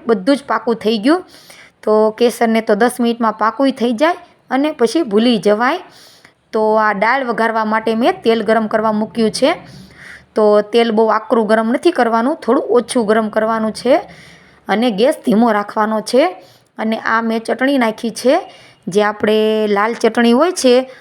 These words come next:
લસણ સાથે ખાંડેલી, તે ચટણી આપણે થોડી ચાતળી લેવાની છે તેલમાં અને ગેસ ધીમો રાખવાનો છે.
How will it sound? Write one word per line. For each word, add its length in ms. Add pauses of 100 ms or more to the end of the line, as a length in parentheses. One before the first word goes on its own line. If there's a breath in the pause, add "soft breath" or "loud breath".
(140 loud breath)
લસણ 340
સાથે 340
ખાંડેલી, 640 (520 soft breath)
તે 340
ચટણી 340
આપણે 220
થોડી 260
ચાતળી 460
લેવાની 360
છે 160
તેલમાં 500 (360 loud breath)
અને 160
ગેસ 380
ધીમો 280
રાખવાનો 500
છે. 300